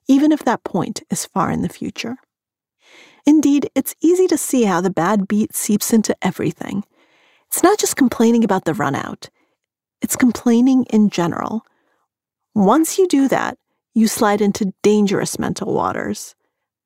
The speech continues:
"I have a bad table draw. Why are all the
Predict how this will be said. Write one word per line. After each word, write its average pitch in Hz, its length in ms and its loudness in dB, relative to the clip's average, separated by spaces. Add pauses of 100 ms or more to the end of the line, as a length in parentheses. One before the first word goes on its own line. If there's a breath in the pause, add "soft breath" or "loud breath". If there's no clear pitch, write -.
(260)
"I 262 100 4
have 269 160 2
a 262 80 2
bad 226 340 0
table 214 420 0
draw. 180 360 -4 (180)
Why 254 260 2
are 359 60 2
all 339 120 0
the 294 160 -2